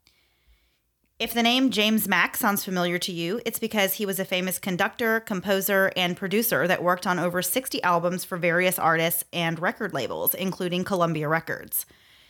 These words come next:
He was talented in classical music, but also conducted orchestras.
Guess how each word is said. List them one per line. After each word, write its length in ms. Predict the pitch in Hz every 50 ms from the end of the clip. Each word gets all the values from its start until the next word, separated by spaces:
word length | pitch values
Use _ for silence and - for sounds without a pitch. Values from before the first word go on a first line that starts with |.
| _ _ _ _ _ _ _ _
He 140 | - 233
was 140 | 220 214 208
talented 580 | 214 233 190 190 202 226 233 - 277 262 262 262
in 240 | - - 202 202 196
classical 400 | - 208 170 196 - - 226 208
music, 340 | 208 208 202 208 220 -
but 100 | - 208
also 280 | - 170 - 208 - 226
conducted 400 | - - 202 175 170 170 - 180
orchestras. 720 | - 135 175 180 180 165 - - 101 67 67 - - -